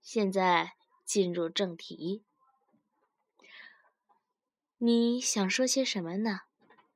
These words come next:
赫顿开场。“就是我在表上填的那个问题啊。”桑山不愿意重复“失恋”这两个字。“失恋的人们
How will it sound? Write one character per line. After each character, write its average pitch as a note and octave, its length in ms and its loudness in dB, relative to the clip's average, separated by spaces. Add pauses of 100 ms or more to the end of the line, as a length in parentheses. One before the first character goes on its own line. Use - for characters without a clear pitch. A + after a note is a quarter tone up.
(120)
赫 - 220 2
顿 B3+ 220 -2
开 F3 240 -6
场。 F3 300 -6 (960)
“就 F4+ 180 6
是 C#4+ 420 2 (220)
我 D4 160 4
在 G#4 140 4
表 A3+ 240 6
上 C4 160 -2
填 G4 260 2
的 B4+ 200 4
那 B3 120 4
个 G#3 140 2
问 G#3 200 2
题 F3+ 280 -2
啊。” F#3 260 4 (760)
桑 D#4 280 -4
山 D#4+ 200 2
不 G#3 160 -2
愿 A#3+ 220 2
意 G3+ 100 2
重 F#3+ 300 -6
复 G3+ 280 2 (200)
“失 - 300 0
恋” D4+ 480 2
这 F3+ 120 -2
两 E3+ 240 -6
个 E3+ 120 -16
字。 E3+ 280 -6 (1900)
“失 C4 320 6
恋 C4 240 8
的 G3 140 6
人 F3+ 180 8
们 G3 280 4